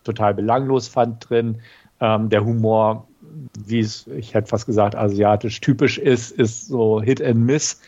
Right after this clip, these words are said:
und nicht so ganz meins. Auch so die eine Persönlichkeit von dem Auto Schrägstrich Roboter,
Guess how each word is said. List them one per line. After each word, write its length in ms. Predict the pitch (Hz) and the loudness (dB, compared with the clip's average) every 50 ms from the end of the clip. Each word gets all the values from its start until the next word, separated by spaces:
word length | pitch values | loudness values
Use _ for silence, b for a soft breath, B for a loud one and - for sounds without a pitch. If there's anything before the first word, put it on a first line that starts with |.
| B B B B B B B | B B B B B B B
und 280 | 127 113 107 110 127 | -2 0 0 0 0
nicht 160 | 127 120 110 | -2 -2 -2
so 140 | - 123 113 | -2 -4 -2
ganz 360 | 110 117 107 110 107 - - | 0 0 0 -2 -2 -6 -4
meins. 560 | 117 110 113 127 139 143 135 - - - - - | -2 0 0 2 0 0 -4 -6 -12 -20 -18 -6
Auch 240 | - 113 107 107 | -2 -2 -2 -2
so 420 | 110 - - 117 104 107 107 113 - | -2 -4 -4 -2 0 0 0 0 -2
die 160 | 110 110 107 | 0 0 2
eine 220 | 107 110 110 113 | 2 4 2 2
Persönlichkeit 920 | 110 110 - 110 104 101 117 120 117 117 117 110 113 - - 117 107 110 110 | 0 0 0 0 0 2 2 2 2 2 0 0 -2 -2 0 2 2 2 0
von 380 | - - - 110 104 104 107 98 | -2 -2 -2 0 0 0 0 0
dem 240 | 107 104 104 104 107 | 2 2 2 0 0
Auto 400 | - 120 117 117 117 123 117 107 | 0 0 0 0 2 0 0 0
Schrägstrich 600 | - - 131 113 113 - - - 110 113 - - | 0 0 -2 -2 -2 -2 -2 -2 -2 -2 -4 -2
Roboter, 680 | 131 147 143 127 127 120 120 - 120 117 113 113 b | -2 -2 2 2 0 0 2 2 2 2 2 0 b